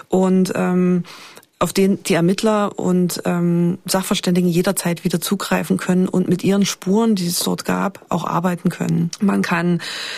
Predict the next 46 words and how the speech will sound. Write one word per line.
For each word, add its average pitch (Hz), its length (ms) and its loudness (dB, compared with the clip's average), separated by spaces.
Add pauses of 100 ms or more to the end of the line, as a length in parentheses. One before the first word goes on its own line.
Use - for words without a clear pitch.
diesen 190 200 2
Tatort 185 380 0
dadurch 180 420 0
überall 185 300 2
zugänglich 233 520 0
machen. 233 300 0
Das 214 180 -2
heißt, 190 180 -4
egal 185 320 0
wo 185 100 0
ich 175 80 -2
sitze, - 280 -2
ich - 120 -4
muss 208 180 2
nicht 226 160 2
zur 208 120 -2
Teufelstalbrücke 185 800 0
fahren, 175 400 0
um 175 340 2 (320)
mir 175 100 2
das 170 140 -2
anzugucken, 190 520 0
sondern 190 180 -2
ich - 80 -6
kann 185 140 0
das 180 100 -2
alles 175 200 -2
am 170 120 0
Rechner 190 320 0
tun. 240 320 0 (560)
Und 190 340 2
außerdem 202 380 2
kann 196 180 0
man 190 140 2
innerhalb 220 360 2
des - 180 -2
Modells 190 460 0
natürlich 196 500 2
alle 202 160 2
möglichen 196 500 2
Szenarien 190 800 2
mit 190 160 2
den 180 100 0
unterschiedlichsten 196 760 0
Einflussgrößen 175 760 -2
durchspielen. - 680 -4